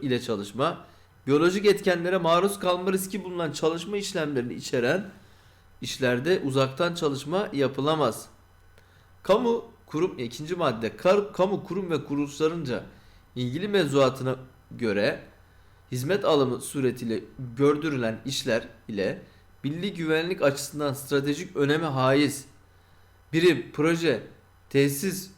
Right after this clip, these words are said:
veya hizmetlerden hangilerinde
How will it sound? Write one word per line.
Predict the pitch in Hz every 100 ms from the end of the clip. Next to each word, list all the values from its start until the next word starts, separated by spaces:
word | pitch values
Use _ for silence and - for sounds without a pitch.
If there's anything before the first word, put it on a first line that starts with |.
| _
veya | 131 165 170
hizmetlerden | 139 139 156 160 151 131 120 147 175 - - _ - _ _ - _ _ _ - - - - -
hangilerinde | 151 214 226 208 151 117 117 143